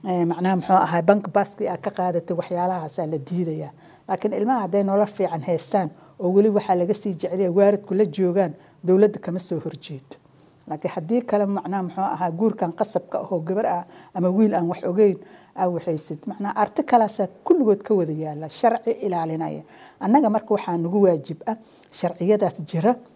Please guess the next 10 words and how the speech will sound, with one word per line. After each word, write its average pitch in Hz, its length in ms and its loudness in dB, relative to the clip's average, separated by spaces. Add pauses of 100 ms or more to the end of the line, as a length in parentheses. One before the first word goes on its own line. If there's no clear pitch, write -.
(120)
inaan 185 320 0
dadka 247 320 4
u 262 60 2
sheegno. 156 480 -2 (300)
Aqo-, 202 300 -2
waa 220 200 4
jiraan 202 380 -2
sharciyadan, 220 580 0
sharciyadan 202 560 -2
yee, 185 140 -2